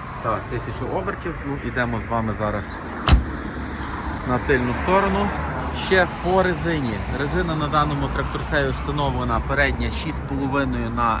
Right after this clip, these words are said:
Р шістнадцять і задня резина встановлена одинадцять і два на Р двадцять чотири, двадцять четвертим радіусом. Отак виглядає тильна сторона тракторця.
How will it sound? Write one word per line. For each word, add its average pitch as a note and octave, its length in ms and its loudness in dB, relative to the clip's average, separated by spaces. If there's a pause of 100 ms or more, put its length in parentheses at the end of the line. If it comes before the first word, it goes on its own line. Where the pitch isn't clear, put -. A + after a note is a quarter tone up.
Р A#2 140 -2 (100)
шістнадцять G3+ 520 -4 (440)
і C#3+ 200 0
задня A#2+ 420 -2
резина C#3 360 -2
встановлена C3+ 580 -2
одинадцять B2 760 -2
і A#2+ 40 -4
два C#3+ 340 0
на A#2 240 0 (1300)
Р D3+ 160 6
двадцять C#3 400 2
чотири, B2+ 440 2
двадцять B2+ 400 0
четвертим B2+ 500 0
радіусом. A2+ 580 2 (160)
Отак D3 260 2
виглядає C3 480 4
тильна C3 320 0
сторона A#2+ 400 -4
тракторця. - 600 0